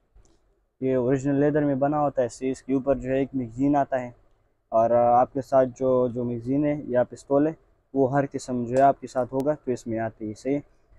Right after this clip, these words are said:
तो ये बिल्कुल pure leather है, आप check भी करवा सकते हैं। देखिए, तो ये, ये आप paint भी लगा सकते हैं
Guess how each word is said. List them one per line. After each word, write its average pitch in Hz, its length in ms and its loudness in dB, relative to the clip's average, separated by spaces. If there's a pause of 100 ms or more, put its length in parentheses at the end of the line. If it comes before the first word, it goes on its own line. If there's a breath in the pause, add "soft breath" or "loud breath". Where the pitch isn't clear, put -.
तो 120 260 -2
ये 139 180 4
बिल्कुल 143 480 0
pure 156 360 6
leather 156 220 4
है, 151 80 6
आप 135 220 6
check 147 180 -2
भी 151 80 -2
करवा 131 260 4
सकते 120 320 -10
हैं। 123 100 -4
देखिए, 139 280 -4 (840)
तो 135 40 0
ये, 139 160 4
ये 131 160 2
आप 135 260 6
paint 147 260 0
भी 151 140 0
लगा 143 260 6
सकते 123 320 -4
हैं 113 100 -6